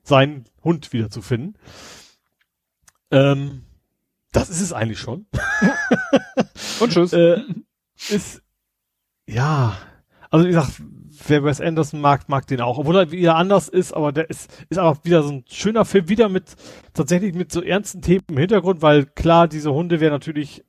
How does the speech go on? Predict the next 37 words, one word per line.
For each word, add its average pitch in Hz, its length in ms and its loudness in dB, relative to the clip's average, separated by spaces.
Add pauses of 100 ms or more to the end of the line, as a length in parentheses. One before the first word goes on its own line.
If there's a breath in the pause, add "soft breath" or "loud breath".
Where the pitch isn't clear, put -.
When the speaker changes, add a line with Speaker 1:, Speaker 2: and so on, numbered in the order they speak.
(360 loud breath)
Speaker 1:
du 151 60 -4
siehst 147 260 -4
dann 143 120 0
zwischendurch 147 440 -8
auch 135 40 -4
mal 131 100 -2
ganz 151 220 -2
ku-, - 140 -10
relativ 151 600 0
kurz 190 220 0
irgendwelche 139 280 0
Lager, 135 440 6
wo 175 80 -2
die 170 80 -2
Hunde 175 240 -6
dann 170 160 0
eingesperrt 170 520 0
worden 165 220 0
sind 170 200 0
und 165 120 -6
sowas, 175 300 2
also 139 220 -4
wieder 135 280 2
so 135 140 -6
Metaphern 143 600 -2 (480 loud breath)
da 175 140 4
drin. 208 340 -2 (120)
Ähm, 151 520 0 (580 soft breath)
aber 147 200 4
hat 151 160 4
eben 170 140 0
auch 156 140 0
sehr 143 180 0
schön 202 300 0
lustige 135 440 0
Momente. 117 540 -2 (300)
Also, 127 240 -4